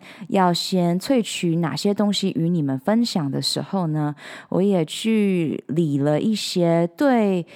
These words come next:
于现状的你们，呃，询问我的问题，呃，可以以哪个方面先引导你们。以我的十年线上和线下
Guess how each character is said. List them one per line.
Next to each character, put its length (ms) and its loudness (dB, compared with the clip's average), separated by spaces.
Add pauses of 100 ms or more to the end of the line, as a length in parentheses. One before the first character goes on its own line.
(200)
于 420 0
现 320 0
状 220 0
的 100 -2
你 180 0
们， 540 2 (300)
呃， 100 -2
询 240 0
问 240 2
我 220 0
的 240 0
问 240 2
题， 360 -2 (300)
呃， 160 0
可 320 0
以 300 0
以 160 0
哪 280 -2
个 160 -2
方 220 -2
面 240 0
先 240 -2 (100)
引 120 0
导 200 -2
你 200 -4
们。 280 -2 (280)
以 140 2
我 360 4
的 520 2
十 480 0
年 380 2
线 440 0
上 580 0
和 420 -2
线 360 0
下 460 0